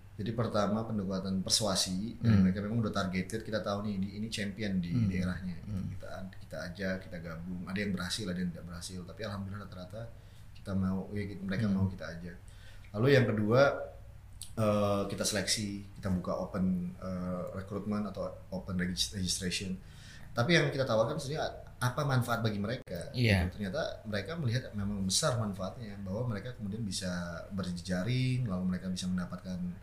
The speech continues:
Speaker 1: sebuah wawasan baru, menambah kapasitas mereka gitu. Dan lalu kemudian ada satu hal menurut saya yang paling penting di sini, ada semacam, apa ya,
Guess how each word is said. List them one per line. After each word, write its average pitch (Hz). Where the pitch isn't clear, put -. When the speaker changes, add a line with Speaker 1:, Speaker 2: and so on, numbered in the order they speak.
Speaker 1:
sebuah 90
wawasan 90
baru, 123
menambah 92
kapasitas 92
mereka 107
gitu. 87
Dan 90
lalu 101
kemudian 104
ada 120
satu 107
hal 127
menurut 110
saya 92
yang 101
paling 95
penting 98
di 92
sini, 117
ada 120
semacam, 117
apa 120
ya, 82